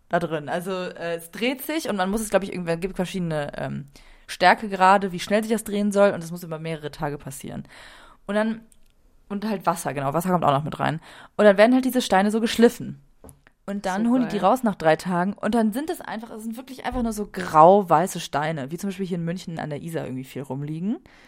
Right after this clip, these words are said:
Speaker 1: Und dann sind das einfach alles so voll bunte, ganz viele verschiedene Edelsteine, die dann so voll blau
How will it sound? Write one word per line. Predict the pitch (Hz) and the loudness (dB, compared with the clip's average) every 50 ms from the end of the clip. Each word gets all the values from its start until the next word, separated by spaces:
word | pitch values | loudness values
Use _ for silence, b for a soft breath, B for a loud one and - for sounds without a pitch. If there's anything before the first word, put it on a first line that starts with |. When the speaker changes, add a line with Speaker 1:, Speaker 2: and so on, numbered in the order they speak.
| b b b b b b b | b b b b b b b
Speaker 1:
Und | b - 294 | b 2 2
dann | 320 320 | 2 2
sind | 311 339 | 2 -2
das | 359 - | -2 -2
einfach | - - - 294 311 277 - - - - | 2 0 0 0 0 -6 -8 -10 4 4
alles | 220 285 311 294 - | 4 4 4 -2 -4
so | - 285 | -8 -8
voll | - - - - 294 302 302 | -10 -10 -8 -6 -4 -4 -4
bunte, | 262 226 233 269 277 285 285 - 247 254 | -6 -8 -8 -6 -6 -6 -8 -8 -6 -6
ganz | - 262 254 247 | -4 -6 -8 -8
viele | - 269 | -8 -10
verschiedene | 254 233 214 - - 220 220 - | -10 -10 -10 -6 -4 -4 -4 -2
Edelsteine, | - 226 233 220 214 - 190 180 180 185 | -2 0 0 0 0 0 2 2 2 2
die | 185 196 | 0 0
dann | 190 185 | 0 0
so | 180 170 170 165 | -2 -4 -10 -12
voll | - - 196 185 180 185 b b b b b b b b b b b _ _ | -10 -8 -8 -8 -8 -8 b b b b b b b b b b b _ _
blau | 214 220 196 208 233 233 240 233 | 0 2 4 4 6 6 6 4